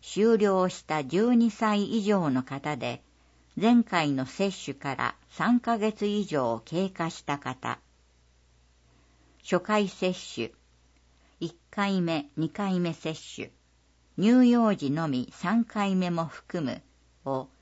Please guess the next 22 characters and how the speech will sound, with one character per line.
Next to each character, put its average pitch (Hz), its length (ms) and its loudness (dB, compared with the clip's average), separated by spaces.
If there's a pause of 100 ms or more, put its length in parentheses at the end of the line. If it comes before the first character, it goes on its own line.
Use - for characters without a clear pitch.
終 226 380 4
了 202 300 4
し - 120 -8
て - 240 -2
い 139 80 -4
な 175 200 2
い 165 100 -4
方、 131 420 -8 (1700)
使 - 260 -4
用 240 240 4
す 214 180 0
る 202 140 2
ワ 202 160 2
ク - 140 -14
チ 127 200 -4
ン、 117 240 0 (260)
回 196 280 -2
数、 135 520 -4 (1120)
追 233 260 0
加 208 180 -2
接 185 220 -2
種、 - 380 -10